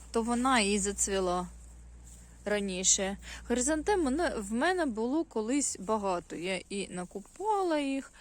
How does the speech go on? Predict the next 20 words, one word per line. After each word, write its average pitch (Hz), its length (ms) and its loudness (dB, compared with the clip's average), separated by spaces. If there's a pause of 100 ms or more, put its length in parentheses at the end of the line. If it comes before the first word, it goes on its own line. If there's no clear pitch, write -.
(260)
але, 320 800 0
м, 226 380 -10 (920)
вирішила, 262 720 0
що 294 400 -2 (560)
мені 269 300 -2
з 254 120 -4
ними 302 380 -4 (420)
важкувато. 226 960 -2 (500)
Тому 247 220 -6
що 262 180 -6
в 233 60 -10
нашому 254 1000 -4
регіоні 277 680 -2
не 240 180 -4
завжди 254 440 -4
вони 262 240 -4
встигають 254 640 -4 (540)
зацвісти 233 720 -6
до 226 140 -6
морозів. 175 520 -4